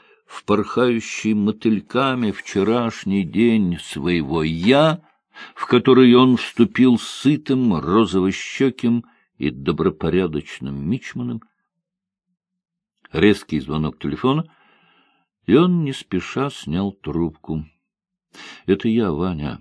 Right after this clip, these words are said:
сказал ему князь Михаил Черкасский,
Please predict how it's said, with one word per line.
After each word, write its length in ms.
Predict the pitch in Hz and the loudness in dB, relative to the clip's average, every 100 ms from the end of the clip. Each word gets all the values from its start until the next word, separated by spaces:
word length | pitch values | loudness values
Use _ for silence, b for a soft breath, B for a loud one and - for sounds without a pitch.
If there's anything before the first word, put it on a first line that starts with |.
| _ _ _ _ | _ _ _ _
сказал 580 | - - 87 80 95 101 | -16 -2 0 2 4 4
ему 200 | 95 92 | 2 0
князь 560 | - 98 101 110 - - | 0 0 2 0 -4 -6
Михаил 500 | 95 90 95 95 92 | -4 -2 0 0 0
Черкасский, 880 | - 90 - - 117 - - 113 | -2 -4 -2 -4 -4 -6 -6 -6